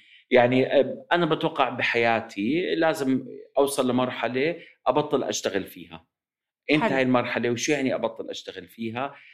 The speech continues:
Speaker 1: ه-، ببساطة بعتقد إنه إحنا من، مش لازم أبدًا على الإطلاق نوقف عمل. لازم نضلنا نشتغل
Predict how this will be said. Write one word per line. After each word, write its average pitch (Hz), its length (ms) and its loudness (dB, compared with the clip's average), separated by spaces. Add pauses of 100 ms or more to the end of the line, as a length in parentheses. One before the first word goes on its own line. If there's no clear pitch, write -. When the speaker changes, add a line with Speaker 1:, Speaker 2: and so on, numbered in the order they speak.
(200)
Speaker 1:
ه-، 127 320 -2 (420)
ببساطة 131 720 2
بعتقد 117 600 0
إنه 110 240 -2
إحنا 110 400 -2 (320)
من، 104 420 2 (420)
مش 110 220 -6
لازم 127 480 0
أبدًا 104 420 -2
على 101 100 -4
الإطلاق - 400 -6
نوقف 101 340 -8
عمل. 80 260 -20 (720)
لازم 117 340 2
نضلنا 113 280 2
نشتغل 113 680 -2